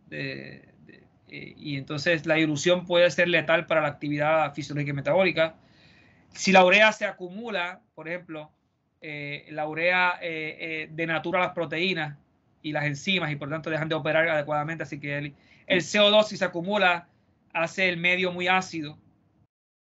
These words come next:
Eh, y entonces la acidez es un elemento letal también a la fisiología. Así que esos desperdicios,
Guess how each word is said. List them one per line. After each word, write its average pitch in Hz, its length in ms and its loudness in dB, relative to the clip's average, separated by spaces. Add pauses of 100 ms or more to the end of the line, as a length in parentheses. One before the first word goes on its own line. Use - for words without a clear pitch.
(320)
Eh, 139 600 -12 (140)
y 156 120 -8
entonces 156 460 -6
la 160 160 4
acidez 170 560 2
es 190 80 -6
un 165 80 -8
elemento 170 420 -6
letal 160 260 -2
también 160 300 -6
a 160 60 -4
la 156 80 -2
fisiología. 156 160 -6
Así 165 160 -8
que 170 60 -2
esos 202 200 -4
desperdicios, 202 580 -2